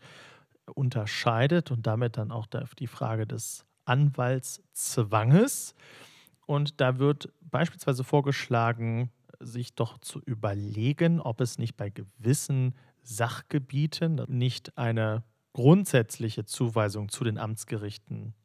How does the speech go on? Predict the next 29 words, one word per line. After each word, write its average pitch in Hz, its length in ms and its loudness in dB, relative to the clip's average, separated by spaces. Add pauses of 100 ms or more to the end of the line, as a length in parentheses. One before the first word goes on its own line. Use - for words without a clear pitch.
erfolgen 101 600 -4
könne. 104 380 -10 (920)
Florian, 151 260 4
wie 196 140 0
würdest 294 300 2
du 233 60 -6
das 131 240 0
sehen? - 280 -14 (400)
Hältst 131 500 -2
du 185 40 -4
das 151 420 -4 (100)
für 107 600 -2
sinnvoll, 143 920 0
also 127 240 2
die 120 220 -8
Eintrittshürden, 147 1400 0
ja, 139 280 0
den, 113 380 -8 (460)
äh, - 80 -20 (100)
Zugang 120 340 0
zum 117 160 -2
Recht 123 220 -2
konsequent 120 520 0
weitergedacht, 123 840 -2 (120)
nicht 131 280 -6
durch 120 160 0
den 120 120 -8
anwaltlichen 120 580 -4
Postulationszwang 135 1200 -4